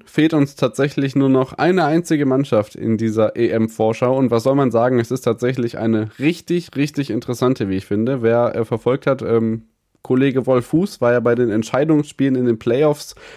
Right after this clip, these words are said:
dabei. Man setzte sich unter anderem im Elfmeterschießen gegen Griechenland durch. Ähm,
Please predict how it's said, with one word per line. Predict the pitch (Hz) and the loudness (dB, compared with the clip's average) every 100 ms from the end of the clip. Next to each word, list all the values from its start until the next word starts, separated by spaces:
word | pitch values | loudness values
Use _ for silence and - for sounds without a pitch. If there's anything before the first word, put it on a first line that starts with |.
| - | -6
dabei. | - 117 117 135 | -2 0 2 2
Man | 151 123 | 2 2
setzte | 113 135 - 135 | 0 -4 -4 -6
sich | 123 139 - | -4 -4 -6
unter | - 139 123 | -2 -2 0
anderem | 95 135 131 127 | 0 2 2 0
im | 87 | 0
Elfmeterschießen | 127 120 127 135 135 - 131 127 123 | -2 -2 -2 -2 -2 0 -2 -2 -2
gegen | 127 123 117 | 0 0 0
Griechenland | 123 160 214 170 110 98 104 | 0 0 2 2 2 2 2
durch. | 131 175 - - - - - | 2 2 -4 -20 -20 -14 -2
Ähm, | 135 139 135 | 2 4 2